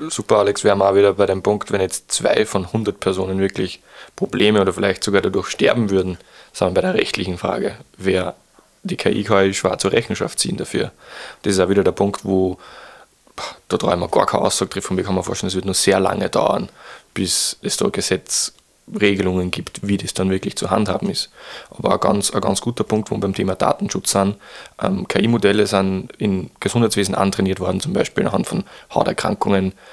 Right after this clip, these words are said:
äh, Krebsarten zu erkennen. Da war dann natürlich wieder der Punkt, man müsst, man muss die K I natürlich mal mit Daten füttern,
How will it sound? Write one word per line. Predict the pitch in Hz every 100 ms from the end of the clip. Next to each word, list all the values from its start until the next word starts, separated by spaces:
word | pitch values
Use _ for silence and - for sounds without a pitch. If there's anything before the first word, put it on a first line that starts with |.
| - -
äh, | 87 85 - -
Krebsarten | - - - - -
zu | -
erkennen. | - - 190 190 180 - - - -
Da | -
war | -
dann | 107
natürlich | 107 - 101
wieder | 104 101
der |
Punkt, | - 110 123 -
man | 107 101
müsst, | 104 - _ -
man | -
muss | 107 -
die | 107
K | 107
I | 107
natürlich | 104 - 101
mal | 98
mit | 101 -
Daten | - 202
füttern, | - 131 - 190